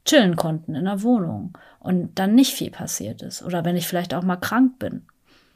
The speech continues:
Ne? Dann brauch, also dann wirklich, dann brauche ich keinen Hund, der dann einen großen Anspruch <laughs> hat, weil ich hab dann, irgendwie f-, finde ich das Recht, dass ich mich dann erstmal um mich kümmern muss, damit das wieder funktioniert, ne?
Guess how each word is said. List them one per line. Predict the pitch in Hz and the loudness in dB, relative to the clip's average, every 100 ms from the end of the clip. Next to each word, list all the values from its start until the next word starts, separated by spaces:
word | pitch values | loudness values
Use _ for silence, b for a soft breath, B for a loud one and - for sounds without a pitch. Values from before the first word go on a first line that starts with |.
| _ _ | _ _
Ne? | 180 190 214 - _ _ _ _ _ _ _ _ _ _ - | 0 0 -2 -8 _ _ _ _ _ _ _ _ _ _ -8
Dann | - 165 170 170 165 B B B | -2 0 0 -2 -6 B B B
brauch, | - 214 214 - _ _ _ | 2 4 2 -4 _ _ _
also | 196 180 | -2 0
dann | 185 202 196 175 | 2 2 2 0
wirklich, | 208 214 185 | 0 0 2
dann | 190 185 185 | 4 6 4
brauche | 180 190 208 | 2 2 2
ich | 190 | 0
keinen | 202 180 180 | 2 2 2
Hund, | 190 185 | -2 -2
der | 175 | -2
dann | 170 170 170 180 b b b b b b | -2 -2 -2 -6 b b b b b b
einen | 175 | -2
großen | 185 185 190 | 0 2 0
Anspruch | - 214 226 - 220 - | 2 2 2 -2 -4 -4
<laughs> | - - - | -2 0 4
hat, | 285 - | 2 4
weil | 185 185 - | 2 2 0
ich | - | 0
hab | 214 - | -2 2
dann, | 202 208 214 214 B B B B B _ | 2 4 2 -2 B B B B B _
irgendwie | - 190 180 | -2 0 0
f-, | 180 196 - | -2 -4 -2
finde | 208 185 | 0 2
ich | 185 185 | 0 0
das | 185 - | -2 0
Recht, | 202 190 | -2 0
dass | 190 175 | -2 -2
ich | 175 | -2
mich | 175 | -2
dann | 180 160 | -2 -4
erstmal | 180 180 | -2 0
um | 160 | 2
mich | 180 175 | 0 0
kümmern | - 156 151 147 | -4 -4 -4 -4
muss, | 147 143 - - | -6 -6 -10 -8
damit | 160 156 156 | -4 -2 -2
das | 165 - | -4 -4
wieder | 156 147 | -6 -6
funktioniert, | 151 147 - 147 139 - - _ - | -8 -10 -8 -8 -10 -12 -16 _ -6
ne? | 160 160 | -4 -4